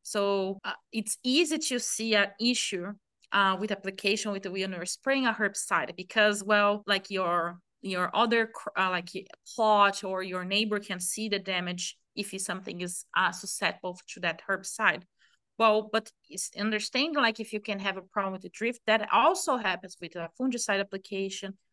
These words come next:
with insecticide application. So be conscious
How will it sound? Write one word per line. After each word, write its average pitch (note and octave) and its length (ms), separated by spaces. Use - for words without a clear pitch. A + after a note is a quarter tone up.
with G3 140
insecticide G3 600
application. F3+ 680
So G#3 220
be A#3 160
conscious A3 760